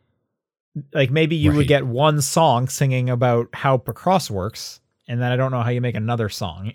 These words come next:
Speaker 1: <laughs> in that. Um,
Speaker 2: What about a WarioWare game?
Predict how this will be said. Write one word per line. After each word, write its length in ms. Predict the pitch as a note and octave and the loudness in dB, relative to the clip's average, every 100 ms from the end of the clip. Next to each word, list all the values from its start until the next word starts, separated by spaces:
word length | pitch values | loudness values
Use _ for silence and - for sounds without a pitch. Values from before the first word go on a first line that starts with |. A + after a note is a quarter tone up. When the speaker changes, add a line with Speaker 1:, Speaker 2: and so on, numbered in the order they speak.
| - | -8
Speaker 1:
<laughs> 120 | - | -4
in 140 | D3 | -4
that. 300 | G#2+ A2 C#3 - _ _ _ _ _ _ _ - | -2 -2 -4 -6 _ _ _ _ _ _ _ -12
Um, 360 | F#2+ F2 F2+ _ _ _ | -12 -10 -12 _ _ _
Speaker 2:
What 100 | - D#3 | -4 -2
about 200 | G#3 F#3 | 2 2
a 20 | |
WarioWare 1040 | G2+ F#2+ G2 G#2+ A2 F2+ E2 D#2+ D#2 C#2+ D#2 | 2 4 4 6 6 4 2 0 0 -2 -4
game? 400 | D2+ D2+ C#2 | -4 -2 -4